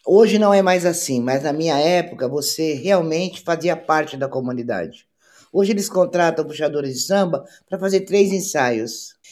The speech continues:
Eu não concordo com isso, porque eu acho que o puxador, ele tem que tá com a comunidade pra fazer a comunidade cantar com ele. Então eram vários ensaios, era a roupa do carnaval,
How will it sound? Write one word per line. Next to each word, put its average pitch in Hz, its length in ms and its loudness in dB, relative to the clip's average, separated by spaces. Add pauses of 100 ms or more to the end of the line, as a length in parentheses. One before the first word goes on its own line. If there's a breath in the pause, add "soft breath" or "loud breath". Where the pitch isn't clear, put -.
(200 loud breath)
Eu 226 220 6
não 196 120 4
concordo 156 480 0
com 139 140 -8
isso, 127 280 -6
porque 139 240 -8
eu 143 100 2
acho 135 420 0 (480 soft breath)
que 160 240 -2
o 165 120 0
puxador, 165 960 0 (520 soft breath)
ele 151 440 -2
tem 160 200 -2
que - 120 -6
tá 240 220 2
com 269 80 2
a 262 60 -2
comunidade 190 540 4
pra 175 100 -6
fazer 175 300 2
a 247 60 2
comunidade 175 600 0
cantar 147 280 -6
com 139 180 -10
ele. 104 280 -8 (640 soft breath)
Então 196 320 0
eram 160 280 2
vários 175 400 2
ensaios, 170 760 2 (280 soft breath)
era 165 160 2
a - 20 0
roupa 151 300 0
do 135 100 -4
carnaval, 156 880 2